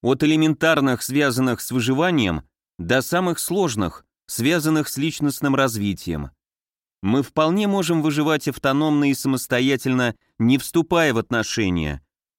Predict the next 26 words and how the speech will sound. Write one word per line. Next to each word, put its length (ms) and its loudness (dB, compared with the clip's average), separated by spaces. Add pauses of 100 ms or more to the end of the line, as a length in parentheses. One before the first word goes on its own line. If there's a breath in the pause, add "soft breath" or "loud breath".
но 220 0
все 200 -2
равно 300 0
нас 240 -2
тянет 400 -2
туда 320 0
как 220 -2
магнитом. 680 -2 (640)
Причина 520 0
в 80 -14
той 160 2
же 160 0
энергии. 600 -2 (680)
Как 200 0
раз 280 2
отношения 680 2
усиливают 840 0
ее, 340 0 (280)
что 220 -4
позволяет 600 0
нам 240 0
чувствовать 600 -4
себя 340 0
увереннее, 720 0
спокойнее, 800 0
счастливее, 800 -2